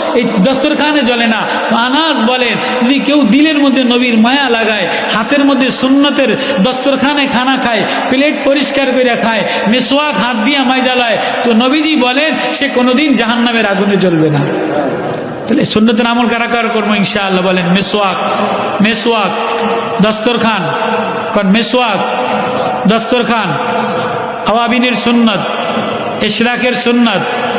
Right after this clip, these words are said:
উজুর সুন্নত, ঘরে ঢোকার সুন্নত, ঘর থেকে বাইর হওয়ার সুন্নত, মসজিদে ঢোকার সুন্নত,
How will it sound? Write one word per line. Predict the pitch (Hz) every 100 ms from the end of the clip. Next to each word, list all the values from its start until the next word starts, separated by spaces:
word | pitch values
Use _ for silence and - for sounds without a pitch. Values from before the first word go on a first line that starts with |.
| - - 220
উজুর | 233 254
সুন্নত, | 233 - 240 247 226 180 233 247 240 - - 170
ঘরে | 196 247
ঢোকার | 220 226 247
সুন্নত, | 214 226 247 247 208 - - - - 170
ঘর | 208 208
থেকে | 220 226
বাইর | 226 226 233
হওয়ার | 247 247
সুন্নত, | - 247 247 240 190 - - - 202
মসজিদে | 214 - 254 254
ঢোকার | 233 247 247
সুন্নত, | 240 247 247 226